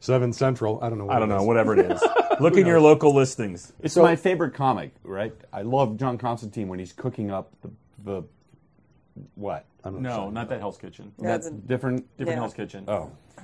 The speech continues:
Speaker 2: The one
Speaker 3: Never mind.
Speaker 2: Gordon Ramsay.
Speaker 1: Gordon Ramsay.
Speaker 4: So
Speaker 1: It's on, it's on the Fox network, which is channel eleven in Los Angeles. I don't know where it is anywhere else. But go and s-, watch the show. We're gonna be on it. We're gonna sing. Who knows how much of our, of what we did they're gonna use?
Speaker 2: We have no
Speaker 3: I
Speaker 2: idea.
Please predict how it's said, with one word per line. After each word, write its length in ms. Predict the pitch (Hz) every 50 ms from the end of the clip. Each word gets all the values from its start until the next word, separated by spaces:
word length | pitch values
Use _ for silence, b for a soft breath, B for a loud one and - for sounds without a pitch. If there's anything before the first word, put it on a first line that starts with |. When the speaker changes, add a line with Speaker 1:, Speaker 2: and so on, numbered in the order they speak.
| - _
Speaker 2:
The 80 | - 131
one 120 | 143 151
Speaker 3:
Never 160 | 135 135 127 127
mind. 80 | 113 117
Speaker 2:
Gordon 300 | 156 170 165 165 165 160
Ramsay. 460 | 156 160 160 151 139 156 135 113 - - _ b b b b b b b b b b
Speaker 1:
Gordon 240 | - 170 180 185 190
Ramsay. 440 | 190 190 185 175 170 123 113 92 90 - _
Speaker 4:
So 160 | - - - 214
Speaker 1:
It's 60 | 208
on, 180 | 196 196 185 180
it's 120 | 175 -
on 140 | 190 175 175
the 80 | 165
Fox 320 | 165 - 175 160 156 - -
network, 420 | 160 151 135 131 131 135 127 - _ _ - 113
which 160 | 117 117 -
is 60 | 120 -
channel 280 | - 147 135 127 120 113
eleven 300 | 110 117 120 113 107 104
in 100 | 98 95
Los 220 | 95 95 90 -
Angeles. 320 | 104 104 95 90 87 - -
I 60 | -
don't 120 | 95 92
know 60 | 87 90
where 180 | 87 92 104
it 60 | 104 92 82
is 80 | 82 87
anywhere 280 | 90 - - 90 95
else. 240 | 104 - - _ _ _ b b b b b b b b b
But 160 | 165 175 160
go 160 | 175 220 226
and 80 | 226 -
s-, 100 | - 214
watch 220 | 208 208 208 -
the 80 | 220 185
show. 260 | - - 233 220 180
We're 180 | 143 143 147 147
gonna 120 | 165 160
be 100 | 160 165
on 160 | 175 170 170
it. 100 | 165 151
We're 100 | - 143
gonna 120 | 143 143 135
sing. 440 | - - - 175 156 147 139 131 - b b b b b b
Who 160 | b - 196 190
knows 160 | 190 180 160
how 100 | 180 185
much 200 | 180 180 - -
of 120 | 180 165
our, 320 | 175 165 - 156 156 156 160
of 300 | - 160 156 139 127 123
what 140 | 147 160
we 100 | 139 151
did 140 | 147 147 156
they're 100 | 151 165
gonna 120 | 170 165 175
use? 260 | 196 175 147 123 - -
Speaker 2:
We 60 | 165
have 80 | 170 170
no 200 | 180 180 175 180
Speaker 3:
I 60 | 175
Speaker 2:
idea. 240 | 175 175 180 170